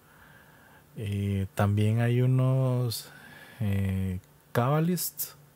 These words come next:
que son los que quieren matar a High Priest y ti-, y ganan si matan a High Priest, y por lo menos hay un Kabbalist vivo. Y hay un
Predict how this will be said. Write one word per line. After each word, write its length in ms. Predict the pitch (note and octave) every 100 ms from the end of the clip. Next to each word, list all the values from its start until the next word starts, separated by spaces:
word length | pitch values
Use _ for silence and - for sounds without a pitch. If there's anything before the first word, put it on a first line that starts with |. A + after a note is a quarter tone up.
| -
que 100 | G#2+
son 220 | G#2 G#2
los 160 | A#2+
que 560 | - B2+ G#2+ F#2+ F2+ - - _ _ -
quieren 360 | A#2+ A2+ B2+
matar 380 | B2 F#2+ - G#2+
a 100 | A#2+
High 180 | B2 B2
Priest 560 | - C3+ E3+ - - - _ - - - - - - - -
y 140 | A2
ti-, 140 | - A2
y 160 | A2+ G#2
ganan 300 | G#2+ B2 C#3
si 120 | A#2
matan 380 | G#2 G2+ C3 C3
a 60 |
High 160 | B2+ C3+
Priest, 260 | - D#3 -
y 40 |
por 180 | - G#2+
lo 80 | F#2+
menos 260 | G2+ A2
hay 80 | B2
un 80 | C3
Kabbalist 600 | - C3 C3 C#3 C#3+ - _ -
vivo. 320 | D#3 F3+ G#3 - - - - - - - _
Y 180 | C3 A#2+
hay 280 | A2+ A#2+ C3+
un 480 | C#3 D3 D3+ D#3